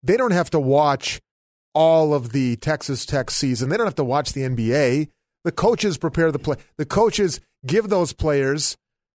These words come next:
every possible ounce of information, every drop of information on the opponent.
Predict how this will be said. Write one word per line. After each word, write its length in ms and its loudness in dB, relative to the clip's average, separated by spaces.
every 320 0
possible 960 0
ounce 320 0
of 100 -2
information, 680 0
every 220 -2
drop 460 0
of 100 -2
information 720 0
on 260 -2
the 80 -2
opponent. 560 -2